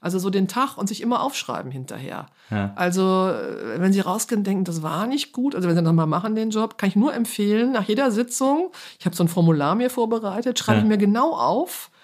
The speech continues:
Speaker 1: wie, wie war das zeitlich, bin ich gut ausgekommen, was fast immer der Fall ist.
Speaker 2: Ja.
Speaker 1: Wo war der Hänger vielleicht? Weil der ist immer woanders.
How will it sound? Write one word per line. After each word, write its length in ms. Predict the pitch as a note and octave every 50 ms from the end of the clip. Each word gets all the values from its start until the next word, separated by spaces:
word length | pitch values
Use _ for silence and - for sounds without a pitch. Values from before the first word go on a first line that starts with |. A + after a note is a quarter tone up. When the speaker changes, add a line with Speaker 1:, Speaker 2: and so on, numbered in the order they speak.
| - - - - - _ _ _ _ _ _ - -
Speaker 1:
wie, 200 | D#3+ E3+ F#3 E3+ E3+
wie 120 | F3 G3 G#3
war 80 | G#3 F#3+
das 220 | F3+ E3 - -
zeitlich, 580 | - G3+ - - B3 A#3+ - - C4+ C4 - -
bin 100 | G3 F#3
ich 120 | E3+ E3+
gut 140 | F3 F3+ -
ausgekommen, 1040 | - E2 B2 - - - C4 A#3+ - - B3+ B3 A#3+ C4 C#4 C#4+ D4+ D4+ C#4 B3+ _ _ _ -
was 180 | - D3 -
fast 300 | - - - D3 D3+ -
immer 180 | - F3 E3 E3
der 120 | D#3 C#3+ -
Fall 280 | - - F#3+ A3 B3+ B3+
ist. 400 | - - A3+ B3 A#3+ - - -
Speaker 2:
Ja. 280 | A2+ G#2 G2+ G2+ - -
Speaker 1:
Wo 160 | - A3+ C4
war 100 | B3 A3
der 100 | G#3 G#3
Hänger 360 | F#3+ E3+ F#3+ G3+ G3+ F3 - -
vielleicht? 680 | - - D3 - - - - - - - - - -
Weil 80 | D3+ D3+
der 120 | E3 F3
ist 120 | G#3+ - -
immer 220 | C4+ D#4+ D4 A#3+
woanders. 720 | B3 B3 - A3+ C4 C4 F3 - - - - - - -